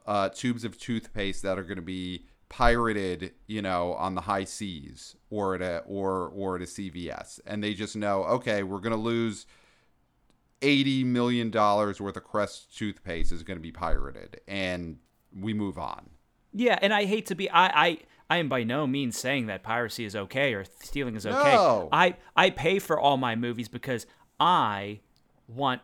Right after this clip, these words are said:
Speaker 2: theatrical to be healthy. I want streaming to be healthy. I want Hollywood to be healthy. I contribute. The people
Speaker 1: Right.
Speaker 2: who don't contribute, shame on you. Shame on you. But you are a fact of life.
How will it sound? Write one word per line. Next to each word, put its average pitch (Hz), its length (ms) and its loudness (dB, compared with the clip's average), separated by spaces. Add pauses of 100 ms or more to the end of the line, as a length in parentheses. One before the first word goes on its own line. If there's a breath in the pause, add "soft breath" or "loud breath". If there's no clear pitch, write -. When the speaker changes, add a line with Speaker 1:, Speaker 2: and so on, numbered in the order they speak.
(100)
Speaker 2:
theatrical 135 580 0
to 143 60 -4
be 139 140 -6
healthy. 143 540 -2
I 123 120 0
want 110 220 -6
streaming 160 340 -4
to 160 60 -6
be 156 120 -6
healthy. 151 400 -4
I 135 140 0
want 117 220 -6
Hollywood 131 420 0
to 120 60 -8
be 123 140 -4
healthy. 117 460 -4 (240 soft breath)
I 147 280 2
contribute. 123 920 -6 (300 soft breath)
The 139 80 -6
people 165 320 -6
Speaker 1:
Right. 139 100 -4
Speaker 2:
who 131 60 -4
don't 208 380 2
contribute, 113 760 -4 (1200)
shame 175 460 0
on 98 220 -2
you. - 320 -14 (400)
Shame 185 360 -2
on 98 240 -4
you. - 300 -14 (340)
But 131 560 0 (460)
you 170 240 0
are 151 100 6
a 123 120 2
fact 135 360 -2
of 110 120 -6
life. - 600 -4